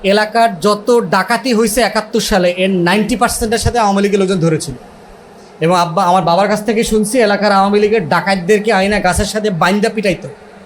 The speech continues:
তখনকার দিনের বিচার ছিল। সোনা দানা চুরি করতো, হিন্দু বাড়িতে ডাকাতি করতো, এগুলো সব আইনা তাদেরকে আবার উদ্ধার করে দিতে হইতো। তাহলে আওয়ামী লীগ হলো মুক্তিযুদ্ধের ব্যবসায়ী দল, এই জন্য তার একটা ব্যবসার ন্যারেটিভস আছে।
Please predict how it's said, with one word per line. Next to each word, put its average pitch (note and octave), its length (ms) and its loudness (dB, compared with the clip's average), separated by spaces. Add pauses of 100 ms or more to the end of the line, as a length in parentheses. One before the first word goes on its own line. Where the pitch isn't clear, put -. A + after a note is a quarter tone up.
(500)
তখনকার G#3+ 340 0
দিনের A3+ 200 2
বিচার G3+ 280 0
ছিল। D3 180 -6 (1080)
সোনা G#3+ 260 0
দানা G#3 220 2
চুরি G#3 220 2
করতো, G#3 280 0
হিন্দু G3+ 300 2
বাড়িতে G3+ 260 2
ডাকাতি G3 320 0
করতো, G3+ 240 -2
এগুলো F#3+ 240 0
সব A#3+ 280 0 (500)
আইনা G3+ 340 0 (480)
তাদেরকে F#3 340 0
আবার F#3+ 160 0
উদ্ধার F#3 260 0
করে G3 160 0
দিতে E3 180 0
হইতো। C3+ 260 -4 (580)
তাহলে F3+ 220 0
আওয়ামী A#3 300 2
লীগ C4 160 2
হলো C4+ 200 2
মুক্তিযুদ্ধের A#3+ 640 0
ব্যবসায়ী G3 460 0
দল, A#2+ 200 -6 (800)
এই F3+ 80 -2
জন্য A3 160 2
তার A3 180 0
একটা A3+ 220 -2
ব্যবসার G#3 520 0
ন্যারেটিভস G#3+ 440 0
আছে। - 240 -2